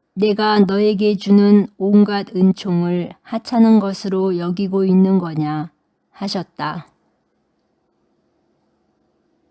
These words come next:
나는 어쩔 줄 모르도록 당황했다.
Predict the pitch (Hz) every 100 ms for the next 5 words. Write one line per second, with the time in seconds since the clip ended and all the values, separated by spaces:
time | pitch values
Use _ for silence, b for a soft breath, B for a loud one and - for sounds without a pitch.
0 | _ _ _ _ _ _ _ _ _ _
1 | _ _ _ _ _ _ _ - 208 220
2 | 226 233 190 190 233 220 214 220 202 196
3 | 208 196 202 202 196 - 190 190 202 196
4 | 196 - - 156 165 180